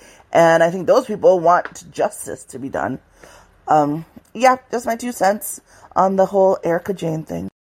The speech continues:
Also, I think it's B S that she is crying about an affair or crying about an accident.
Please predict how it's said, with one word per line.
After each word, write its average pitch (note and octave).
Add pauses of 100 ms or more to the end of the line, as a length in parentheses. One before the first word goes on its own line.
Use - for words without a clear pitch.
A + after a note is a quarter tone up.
(180)
Also, C#4+
I F#3+
think G3
it's F#3 (200)
B B3+ (100)
S D#3+ (100)
that F3+ (240)
she C4+ (160)
is -
crying A#3
about A3+
an A3+
affair A3+
or E3+
crying G#3+
about A3
an G#3+
accident. F3+